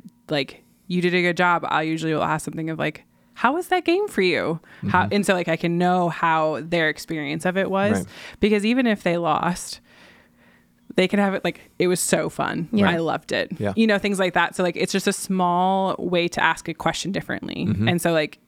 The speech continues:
Speaker 1: if, if at home, maybe it's not like, "How was your day?" Which can, you know, I rem-, probably often would say to my mom, "Good."
Speaker 3: Yeah.
Speaker 1: Or, "Fine."
Speaker 2: <laughs>
Speaker 1: You know, but, like, can, how can you even change, like, a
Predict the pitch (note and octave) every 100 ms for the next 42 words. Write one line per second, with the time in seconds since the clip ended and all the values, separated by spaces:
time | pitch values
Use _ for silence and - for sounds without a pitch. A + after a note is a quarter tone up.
0 | _ - E3+ - - E3 E3+ D#3+ G#3+ E3
1 | D#3+ E3 E3 E3+ E3+ F3 - - G#3 G#3+
2 | A3 B3 G#3+ D#3 D#3+ E3+ - - E3+ -
3 | F3 - D3+ - - D#3+ D3+ D3 - -
4 | _ - C#3+ D3 D#3+ C#3+ C3 D3 - -
5 | - - C#3+ - E3+ - _ - - D#3
6 | _ - G3 - D3+ D3+ - C#3 D3+ E3+
7 | F3 - F#3+ - F3+ - A3+ B3 A3+ A3+
8 | A3 G#3 D#3+ - F#3 G3 G3 F#3 F3 E3+
9 | E3+ - D#3+ D#3 C#3+ - - - _ _
10 | -